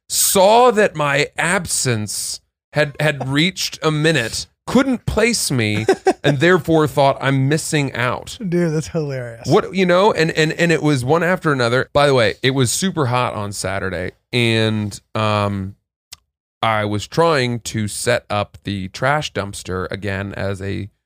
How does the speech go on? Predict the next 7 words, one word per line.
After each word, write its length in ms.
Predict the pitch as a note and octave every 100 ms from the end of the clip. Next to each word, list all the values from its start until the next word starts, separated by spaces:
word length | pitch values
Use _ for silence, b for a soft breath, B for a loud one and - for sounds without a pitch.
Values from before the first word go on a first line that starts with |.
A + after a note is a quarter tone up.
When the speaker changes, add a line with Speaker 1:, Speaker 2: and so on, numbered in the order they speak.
| _ -
Speaker 1:
two-person 640 | - C3 A2+ G#2 - G#2
pool, 420 | G2 B2 B2+ F3+ _ _
Speaker 2:
<laughs> 960 | _ - F3+ E3+ - - B3+ - C#3+ -
Speaker 1:
like 200 | A#2+ A#2
I 120 | A2
had 300 | A2+ A2 A#2
done. 280 | C#3 E3+